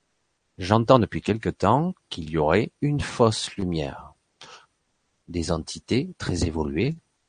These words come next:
extraterrestres ou autres, on s'en fout. Qu'importe. Des gens qui sont là, des êtres qui sont là pour vous détourner de cette vraie lumière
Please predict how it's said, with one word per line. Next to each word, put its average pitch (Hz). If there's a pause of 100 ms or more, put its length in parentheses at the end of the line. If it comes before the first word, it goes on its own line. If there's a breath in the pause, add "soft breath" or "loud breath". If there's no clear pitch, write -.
(280)
extraterrestres -
ou 87
autres, 131
on 85
s'en -
fout. - (720)
Qu'importe. 90 (220)
Des 95
gens 107
qui -
sont 90
là, 73
des 87
êtres 85 (580 soft breath)
qui 143
sont 110
là 95
pour -
vous 120 (680)
détourner 107
de 82
cette -
vraie 82
lumière 170